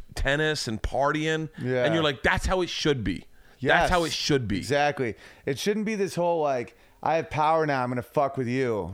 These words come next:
Speaker 2: It's like, "Well, I have an A R fifteen, so we'll see how that turns out."
Speaker 1: What time? All right, I have to go. I have to go do a shoot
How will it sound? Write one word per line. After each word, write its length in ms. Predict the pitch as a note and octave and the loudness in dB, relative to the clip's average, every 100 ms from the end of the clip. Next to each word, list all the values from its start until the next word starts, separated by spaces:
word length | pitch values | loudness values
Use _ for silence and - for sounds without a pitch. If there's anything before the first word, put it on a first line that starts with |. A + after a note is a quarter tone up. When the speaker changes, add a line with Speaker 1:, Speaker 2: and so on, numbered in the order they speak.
| G#2+ | -8
Speaker 2:
It's 160 | A2+ D3 | -4 0
like, 240 | C3+ C3 | 0 0
"Well, 460 | F3 A3 A#3 A#3 - | 2 2 2 0 -8
I 180 | - G#3 | -2 0
have 100 | A#3 | 2
an 60 | F3+ | 0
A 100 | E3+ | 0
R 120 | C#3 | 0
fifteen, 540 | - C3+ - D3 B2+ | 0 -4 -2 -2 -2
so 140 | F#2+ C3+ | -4 -4
we'll 80 | C#3 | -2
see 120 | E3+ | -2
how 120 | B2 | 0
that 180 | A#2+ A#2 | 0 -2
turns 280 | A#2+ G#2 G2 | -4 -4 -2
out." 280 | F2+ F#2 - - - - - - - F5+ F#5 G5 G5 _ _ _ _ _ - - - | -2 -4 -4 -4 -4 -8 -12 -16 -18 -20 -20 -20 -20 _ _ _ _ _ -18 -18 -12
Speaker 1:
What 140 | B2 - | -12 -10
time? 260 | G2+ G#2+ | -8 -4
All 140 | G#2+ A2+ | -2 0
right, 180 | F#2+ - | 0 2
I 100 | B2+ | 0
have 120 | B2+ | 0
to 60 | A2 | -2
go. 220 | G#2+ G#2 | 0 0
I 60 | |
have 100 | A2+ G#2+ | -2 -2
to 40 | |
go 100 | G#2+ | -2
do 160 | F#2+ F#2 | -2 -4
a 60 | |
shoot 320 | - G#2+ F#2 | -4 -4 -4